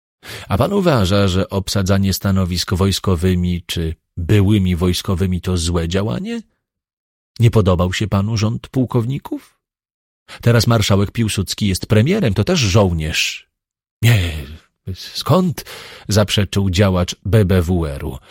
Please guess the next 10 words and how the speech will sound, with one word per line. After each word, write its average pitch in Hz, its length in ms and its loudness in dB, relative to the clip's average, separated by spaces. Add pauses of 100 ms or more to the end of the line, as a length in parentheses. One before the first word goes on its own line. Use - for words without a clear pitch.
(180)
Przecież - 380 -2
mówię 233 320 -2
chyba 98 320 0
wyraźnie, 92 600 -2
panie 92 400 -2
Antoni, 90 520 -2 (520)
ale 123 140 2
uważam 196 500 0
też, 240 180 -2
że 247 320 -2